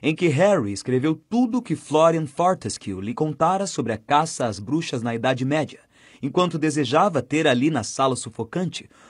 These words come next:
um daqueles sundaes de choconoses. Na quarta-feira à tarde foi a vez de herbologia nas estufas, sob um sol de cozinhar os miolos.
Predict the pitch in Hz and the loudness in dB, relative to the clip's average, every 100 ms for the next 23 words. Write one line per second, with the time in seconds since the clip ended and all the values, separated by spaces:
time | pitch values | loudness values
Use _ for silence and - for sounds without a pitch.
0 | - 147 156 156 165 160 - 175 208 208 | -6 0 2 2 0 0 -2 -2 -2 -2
1 | 202 120 110 - 131 123 117 104 90 - | -2 -4 -6 -2 -4 -2 -2 -2 -6 -10
2 | - - _ _ _ _ - 127 127 151 | -14 -18 _ _ _ _ -2 0 6 4
3 | 147 131 151 147 120 110 147 151 104 90 | 4 -2 0 0 0 0 -2 -2 -4 -10
4 | - 139 143 117 160 165 113 151 147 165 | -6 0 0 2 2 0 0 0 2 0
5 | 165 139 208 165 98 113 113 - - 214 | 2 0 -2 -2 -2 -4 -4 -8 -4 -4
6 | - - - - - - 135 131 135 - | -4 -16 -18 -20 -18 -2 0 0 -2 2
7 | 160 180 127 120 98 98 123 117 98 95 | 4 4 -2 -6 -6 -2 0 0 -4 0
8 | 110 - - - | -2 -2 -12 -16